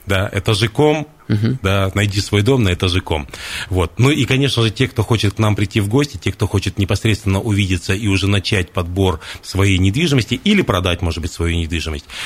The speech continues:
Speaker 1: могут прийти к нам, э, на Белинского, восемь, да, и мы всегда, как бы, будем рады,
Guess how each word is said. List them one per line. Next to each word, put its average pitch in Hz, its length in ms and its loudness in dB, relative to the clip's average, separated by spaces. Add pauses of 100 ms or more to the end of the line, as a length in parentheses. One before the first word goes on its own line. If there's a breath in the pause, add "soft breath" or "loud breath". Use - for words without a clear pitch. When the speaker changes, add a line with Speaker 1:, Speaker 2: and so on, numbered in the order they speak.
Speaker 1:
могут 120 300 2
прийти 127 360 0
к - 100 -2
нам, 104 380 4
э, 92 680 2
на 101 140 2
Белинского, 98 560 2
восемь, 143 400 0 (360 loud breath)
да, 104 300 0
и 82 680 0 (140)
мы 98 120 0
всегда, 98 380 0
как - 160 -14
бы, 80 440 -4
будем 85 300 -2
рады, 95 400 0